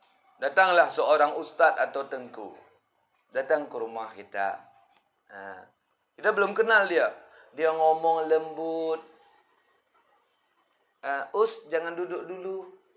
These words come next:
Nah, saya bentangin tikar dulu." "Nggak apa-apa, saya biasa duduk di tanah." Nah,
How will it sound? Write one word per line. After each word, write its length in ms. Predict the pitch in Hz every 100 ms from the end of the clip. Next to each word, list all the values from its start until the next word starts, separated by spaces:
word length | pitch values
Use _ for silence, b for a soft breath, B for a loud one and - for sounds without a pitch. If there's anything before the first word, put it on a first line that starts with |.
| _ _ -
Nah, 200 | 107 - 554 - - - - - - -
saya 240 | 165 156 160
bentangin 480 | 160 160 160 165
tikar 480 | 156 165 - 175 175
dulu." 240 | 165 165 -
"Nggak 140 | 185 196
apa-apa, 320 | 196 196 185
saya 160 | 196 202
biasa 480 | 190 170 170 185 180
duduk 320 | 156 151 143 143
di 80 |
tanah." 480 | 143 143 143 143 143 143 -
Nah, 640 | 110 117 120 120 117 107